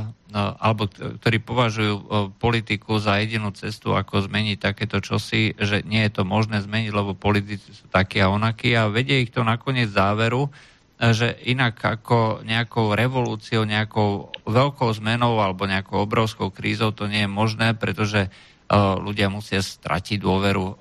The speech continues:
v politikov ako takých. E, a ne-, nemyslím si, že to je celkom pravda, pretože, e,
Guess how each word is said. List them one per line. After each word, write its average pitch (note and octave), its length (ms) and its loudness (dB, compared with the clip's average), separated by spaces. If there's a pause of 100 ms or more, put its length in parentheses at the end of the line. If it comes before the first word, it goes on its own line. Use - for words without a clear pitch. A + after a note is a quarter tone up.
(420)
v - 80 -18
politikov G#2+ 720 0
ako F#2+ 240 -4
takých. A2+ 560 -4
E, - 400 -4 (320)
a G#2+ 320 0 (720)
ne-, A#2 240 -16
nemyslím C#3 480 -4
si, C3+ 240 -2
že C3 160 -2
to - 80 -2
je C3 160 2
celkom C3+ 320 -2
pravda, A#2+ 400 0
pretože, G2 640 -2
e, - 640 -4